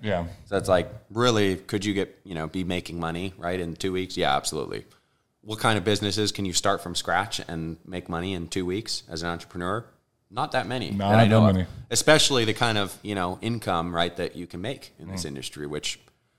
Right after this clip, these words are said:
Speaker 2: believe it or not, I mean, we're, studies have, have shown we're the third highest paying profession on planet Earth, just be-, behind entertainment and professional sports,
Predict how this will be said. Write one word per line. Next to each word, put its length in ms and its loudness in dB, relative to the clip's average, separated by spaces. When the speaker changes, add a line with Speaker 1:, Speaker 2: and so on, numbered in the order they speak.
Speaker 2:
believe 180 2
it 40 2
or 40 2
not, 280 4
I 60 0
mean, 140 -2
we're, 340 2
studies 380 0
have, 120 -2
have 160 -4
shown 220 -2
we're 120 0
the 80 0
third 300 0
highest 400 -2
paying 200 -6
profession 540 -4
on 120 -8
planet 280 -4
Earth, 260 -8
just 240 -2
be-, 120 -4
behind 440 -6
entertainment 640 -2
and 120 -10
professional 460 -2
sports, 540 -6